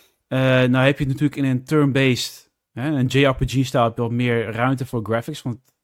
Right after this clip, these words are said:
ja, dat, je kan niet overal vrij gaan waar je wil. Maar, ehm, ja, en hoe slick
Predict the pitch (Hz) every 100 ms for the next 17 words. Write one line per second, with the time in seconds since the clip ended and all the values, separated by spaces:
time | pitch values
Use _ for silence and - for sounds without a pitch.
0 | _ - 107 95 95 - _ - 107 107
1 | 107 87 110 107 107 - 113 113 107 107
2 | 104 101 101 160 139 110 107 107 107 107
3 | - - _ _ - 104 127 123 135 139
4 | 127 - _ _ _ _ _ _ _ -
5 | - - 175 175 -